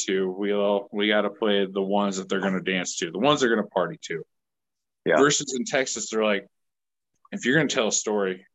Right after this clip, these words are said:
Speaker 1: just tell me the story and make sure it's real." And so that's what I really, really loved, appreciated about Texas and every part of Texas I went to, whether it was playing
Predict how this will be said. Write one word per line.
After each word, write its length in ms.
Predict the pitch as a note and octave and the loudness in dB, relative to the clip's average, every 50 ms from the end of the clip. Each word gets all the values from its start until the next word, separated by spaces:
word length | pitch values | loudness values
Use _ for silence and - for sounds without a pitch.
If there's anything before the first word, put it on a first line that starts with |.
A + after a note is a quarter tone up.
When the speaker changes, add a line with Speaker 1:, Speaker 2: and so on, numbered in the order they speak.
| _ _ - | _ _ -10
Speaker 1:
just 280 | - G2+ - - _ | -8 -8 -8 -8 _
tell 200 | - B2+ A#2+ A#2+ | -6 -4 -2 -2
me 140 | A#2+ B2 A#2+ | -2 -2 -2
the 80 | A2+ A2 | -2 -4
story 360 | - - - A#2 A#2 A#2+ A#2 | -4 -2 0 2 2 2 2
and 120 | A2 A2 | 2 0
make 160 | G#2+ G#2+ G2 | -2 -2 -4
sure 220 | - - - G#2 G2+ | -4 -4 -4 -4 -4
it's 180 | F#2+ F#2 - | -4 -6 -8
real." 260 | F#2+ F2+ E2 D#2 D2+ - _ _ _ _ _ _ _ _ _ _ _ _ _ _ _ _ _ _ _ _ - | -8 -8 -8 -8 -12 -16 _ _ _ _ _ _ _ _ _ _ _ _ _ _ _ _ _ _ _ _ 0
And 140 | C3+ C3 B2+ | 0 2 2
so 220 | - - C3+ C3+ | 4 4 4 4
that's 280 | C#3 D#3 E3+ F3+ F3+ - | 6 4 4 2 2 0
what 100 | F3 C#3+ | 0 0
I 80 | B2 | 2
really, 800 | A#2+ A2+ A2 G#2+ G#2 A2 A#2 A#2 A#2+ A#2+ A#2 A#2 A#2 A#2 A2+ A2 | 0 0 -2 -2 -2 2 4 6 6 6 6 4 2 2 0 -2
really 440 | A2 A2+ A2 A2+ A#2+ A#2+ A#2 A2+ G#2+ | -6 -8 -4 -2 0 0 0 -2 -4
loved, 520 | G#2 F#2+ G2 A2 A2 G#2+ G#2+ G#2+ G#2+ G#2 | -6 -4 -2 -2 0 0 0 0 -2 -2
appreciated 640 | - F#2+ - - - A2+ G#2+ G#2 - - A2 A2 A2 | -6 -8 -8 -4 -2 0 0 0 0 2 4 4 4
about 200 | G#2+ G#2 G2 - | 4 4 2 0
Texas 420 | - G#2 F#2+ - - A2 G#2 - | -2 -4 -4 -4 -4 -6 -4 -2
and 120 | A#2+ B2 C3+ | 0 2 2
every 220 | C#3+ D3+ D3 C3+ | 4 4 2 2
part 180 | C#3+ C3 B2+ B2 | 2 2 2 4
of 80 | A2+ | 2
Texas 280 | B2 G#2+ G2 - - - | 2 0 -2 -2 -4 -4
I 100 | G2 F2 | -4 -4
went 220 | F2 F2+ E2+ - | -4 -6 -10 -6
to, 120 | - - F2 | -4 -4 -2
whether 300 | F2 G2 A2 A2+ A2+ A2+ | 0 2 4 6 6 6
it 40 | |
was 160 | G#2+ G#2+ - - | 6 4 2 0
playing 540 | _ - A#2 A2 A2 G#2+ G#2+ G#2+ G#2+ G2 | _ 2 2 4 4 4 4 4 2 0